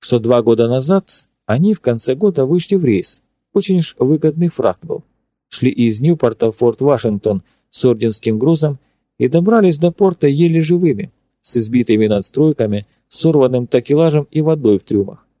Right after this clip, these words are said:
Не удержавшись, я поинтересовался у морячка, почему у американцев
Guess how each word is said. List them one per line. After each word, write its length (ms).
Не 140
удержавшись, 640
я 200
поинтересовался 920
у 60
морячка, 520
почему 440
у 120
американцев 680